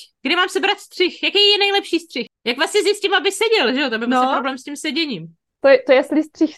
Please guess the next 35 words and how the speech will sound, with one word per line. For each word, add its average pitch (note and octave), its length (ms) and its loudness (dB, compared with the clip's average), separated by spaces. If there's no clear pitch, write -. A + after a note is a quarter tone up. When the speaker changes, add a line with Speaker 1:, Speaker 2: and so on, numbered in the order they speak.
Speaker 3:
sedí A#3+ 280 2
nebo B3+ 200 2
nesedí. G3 520 -2
Bohužel, B3+ 760 4
na B3+ 120 0
rozdíl D#4 340 4
od B3+ 160 2
obchodu, G#3 500 0
kam G#3+ 200 -4
přijdeme, C4 640 2
ty - 80 -6
kalhotky A3+ 400 -2
si B3 120 -6
většinou A3 340 0
můžeme G#3 320 2
vyzkoušet G#3+ 520 0
na G3+ 140 0
vlastní G#3 320 0
spodní G#3+ 360 0
prádlo, B3+ 500 0
A G#3 280 2
zjistíme, E4 480 6
jestli D#4+ 220 0
nám D4 140 0
sedí C#4+ 300 4
nebo B3+ 180 4
nesedí, C4 420 0
koupíme C#4 400 2
nebo G#3+ 200 0
nekoupíme A#3+ 500 0
a G3+ 80 0
jdeme G#3+ 220 -2
domů, G#3+ 220 -4
máme G3+ 200 -4
vystaráno. G3+ 560 -4